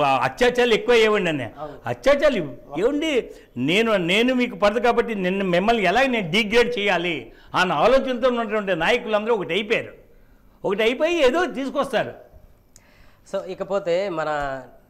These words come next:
Speaker 2: టీ సర్కారు కోలడం పక్కా.
Speaker 1: ఏంటి?
Speaker 2: టీ సర్-, తెలంగాణ సర్కారు కోలడం పక్కా.
Speaker 1: మ్మ్.
Speaker 2: మంత్రులు, టీఆర్ఎస్ ఎమ్మెల్యేలు తిరుగుబాటు ఖాయం.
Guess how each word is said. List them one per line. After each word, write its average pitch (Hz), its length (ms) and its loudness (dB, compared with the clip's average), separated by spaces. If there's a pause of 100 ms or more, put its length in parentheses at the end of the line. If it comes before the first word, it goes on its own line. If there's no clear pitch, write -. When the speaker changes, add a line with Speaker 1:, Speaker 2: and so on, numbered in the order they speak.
(140)
Speaker 2:
టీ 208 120 -4
సర్కారు 202 480 -2
కోలడం 180 500 -2
పక్కా. 196 280 -4 (320)
Speaker 1:
ఏంటి? 160 340 -10 (300)
Speaker 2:
టీ 196 120 -4
సర్-, 190 240 -6
తెలంగాణ 202 380 -2
సర్కారు 185 400 -2
కోలడం 170 320 -4
పక్కా. 143 380 -8 (240)
Speaker 1:
మ్మ్. 120 220 -12
Speaker 2:
మంత్రులు, 180 340 -4
టీఆర్ఎస్ 190 560 -4
ఎమ్మెల్యేలు 175 400 -4
తిరుగుబాటు 165 560 -8
ఖాయం. 147 280 -4